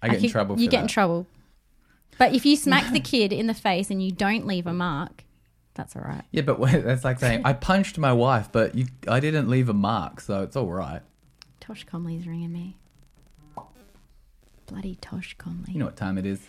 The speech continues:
Speaker 2: You know what time it is. Old school methods didn't educate children and to empower them to protect, protect themselves and create conversations with kids. Yeah, it's true. It's very strange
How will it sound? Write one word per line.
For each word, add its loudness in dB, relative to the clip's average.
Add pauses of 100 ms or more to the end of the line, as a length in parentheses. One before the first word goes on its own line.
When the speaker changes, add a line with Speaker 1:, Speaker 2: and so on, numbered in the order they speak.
(180)
Speaker 2:
You -2
know 0
what -8
time -6
it -4
is. -10 (320)
Old 2
school 2
methods 2
didn't 0
educate 0
children -2 (100)
and -2 (180)
to -8
empower 0
them -2
to -6
protect, -4
protect 0
themselves 2
and 0
create 0
conversations -2
with -10
kids. -2 (420)
Yeah, 6
it's 0
true. -4 (180)
It's -4
very 0
strange -4